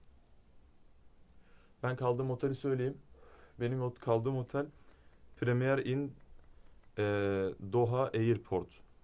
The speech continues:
Ben bu otelde kaldım. Merkeze yakındı. Konsolosluğa biraz uzaktı. Yarım saatlik mesafede falandı. Ama önemi yok çünkü konsolosluğa bir kere gidiyoruz. Sadece bir kere gidiyorsun konsolosluğa. Onun dışında genelde merkeze falan gidiyorsun zaten gezmek için.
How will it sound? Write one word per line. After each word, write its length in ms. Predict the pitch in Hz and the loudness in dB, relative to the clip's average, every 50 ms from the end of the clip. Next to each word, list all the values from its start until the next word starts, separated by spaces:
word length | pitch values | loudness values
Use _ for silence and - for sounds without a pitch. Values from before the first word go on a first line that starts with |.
| - - | -8 -4
Ben 180 | 110 110 113 113 | -4 -2 0 2
bu 100 | 117 117 | 2 2
otelde 360 | 113 - 113 101 95 98 92 | 2 2 0 0 0 0 -2
kaldım. 380 | - 98 92 95 110 135 135 117 | -2 -2 -4 -2 -4 -4 -2 -2
Merkeze 420 | 107 104 101 101 123 113 110 113 | 0 0 0 0 -2 -2 0 2
yakındı. 540 | 110 101 98 - 123 113 98 92 101 147 - - - - - - - - - - - - - - - - | 2 0 0 -2 -4 -2 -2 -2 -2 -4 -6 -10 -18 -20 -20 -20 -20 -20 -20 -20 -20 -20 -20 -20 -8 -2
Konsolosluğa 640 | - 113 117 107 120 117 113 110 - - 147 135 127 | 0 0 0 0 -2 -2 -4 -4 -2 0 0 2 2
biraz 200 | 123 127 120 110 | 2 2 2 0
uzaktı. 340 | 107 113 117 113 - - 98 | 0 0 0 0 0 0 0
Yarım 240 | 95 101 104 107 | 2 2 0 -2
saatlik 380 | - - 98 92 - - - - | -4 -4 -4 -4 -4 -8 -10 -8
mesafede 480 | 104 98 - - 101 95 - 107 120 113 | -8 -6 -6 -6 -6 -6 -6 -6 -6 -4
falandı. 400 | - 113 110 110 101 98 98 - | -2 -2 -2 -2 -4 -4 -6 -4
Ama 340 | - 127 131 127 143 170 190 - - - - - - - - - - - - - - - | -4 -2 -2 -2 -2 -4 -6 -10 -18 -20 -20 -20 -20 -20 -20 -20 -20 -20 -20 -10 -2 0
önemi 280 | 113 113 127 135 147 | 2 2 2 2 0
yok 140 | 160 165 165 - | 0 -2 -4 -6
çünkü 220 | - 143 139 139 | -8 -8 -6 -4
konsolosluğa 580 | - 147 139 135 - 139 139 135 - 165 156 151 | -2 -2 -2 -2 -2 -2 -2 -2 -2 -2 -2 -2
bir 60 | 147 | 0
kere 200 | - 139 110 101 | 2 2 2 2
gidiyoruz. 560 | 90 90 85 92 90 92 95 87 - - - - - - - - - - - - - - - - - - - - - - - - - - - - - | 2 0 -2 -2 -2 -2 -2 -4 -8 -14 -20 -20 -20 -20 -18 -16 -16 -16 -16 -18 -20 -20 -20 -20 -20 -20 -20 -20 -20 -20 -20 -20 -20 -20 -20 -20 -12
Sadece 420 | - - 117 117 135 147 131 123 | -2 0 0 0 0 -2 -4 -6
bir 80 | 180 180 | -6 -2
kere 200 | - 143 110 101 | 0 0 0 0
gidiyorsun 400 | 95 92 90 90 87 - - 90 | 0 -2 -2 -4 -4 -6 -10 -8
konsolosluğa. 680 | - 101 95 90 - 101 104 95 - - - 165 190 | -6 -6 -6 -6 -6 -8 -8 -8 -8 -8 -8 -6 -6
Onun 220 | 170 147 151 156 147 | -4 -4 -4 -4 -6
dışında 260 | 135 - 175 175 180 | -6 -8 -8 -6 -4
genelde 300 | 160 160 147 143 151 185 | -2 0 0 0 -2 -2
merkeze 440 | 165 143 143 143 139 160 147 160 135 | -2 0 -2 -2 -2 -4 -4 -4 -2
falan 260 | 143 147 147 151 143 | 0 0 0 0 -2
gidiyorsun 340 | 127 104 92 - - - 90 | -2 -2 -4 -4 -6 -8 -10
zaten 280 | 87 82 - 101 90 | -10 -8 -8 -8 -2
gezmek 360 | 87 101 98 92 104 107 101 - | 0 0 0 2 0 -4 -6 -8
için. 260 | - - - 87 | -10 -12 -12 -12